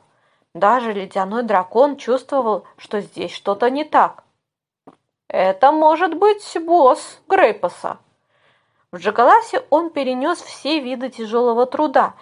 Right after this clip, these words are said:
и дважды умер, сражаясь с легендарным воином Кибичуи. В связи с этим Виит взял за правило не допускать подобных ситуаций в будущем. Так что, достигнув четыреста шестого уровня,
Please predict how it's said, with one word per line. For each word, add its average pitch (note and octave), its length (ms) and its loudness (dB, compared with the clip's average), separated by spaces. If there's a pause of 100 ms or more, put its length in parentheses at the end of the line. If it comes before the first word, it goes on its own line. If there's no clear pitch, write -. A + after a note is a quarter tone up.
(180)
и G3 80 -10
дважды F#3+ 480 -2
умер, B3+ 440 -4 (200)
сражаясь G3 540 0
с - 100 -20
легендарным A3 760 -2
воином G#3+ 500 -2 (300)
Кибичуи. A3+ 760 -6 (400)
В - 60 -20
связи B3+ 320 -4
с G4 160 -14
этим D#4+ 380 -2
Виит A#3+ 400 -10
взял G#3 280 0
за C4+ 140 0
правило F3 560 -4 (140)
не A3 160 -8
допускать D#4 640 -4
подобных F#3+ 520 -6
ситуаций B3+ 600 -2
в B3 80 -8
будущем. G3 580 -12 (720)
Так B3+ 260 2
что, G4+ 400 0
достигнув C#4+ 720 -4
четыреста D#4 580 -8
шестого A3+ 540 -2
уровня, G3+ 640 -6